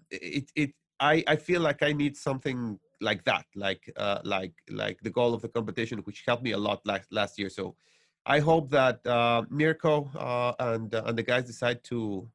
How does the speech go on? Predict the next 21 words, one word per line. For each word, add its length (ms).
bring 280
it 100
up 200
again 360
this 260
year, 300
and, 420
uh, 380
and 200
I 60
hope 220
to 60
participate, 580
even 280
though, 360
uh, 380
you 100
know, 100
I 120
know 220
that, 280